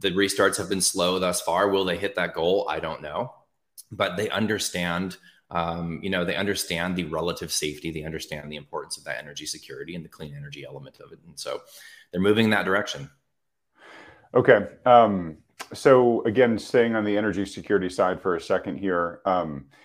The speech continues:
Speaker 2: uh, obviously, if you are producing nuclear energy domestically, uh, you're less reliant on,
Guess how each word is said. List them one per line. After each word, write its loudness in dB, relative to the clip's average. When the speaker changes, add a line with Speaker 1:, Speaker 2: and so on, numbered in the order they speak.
Speaker 2:
uh, 2
obviously, 2
if -6
you -8
are -2
producing -2
nuclear 0
energy -4
domestically, -2
uh, 2
you're -4
less -2
reliant 0
on, -4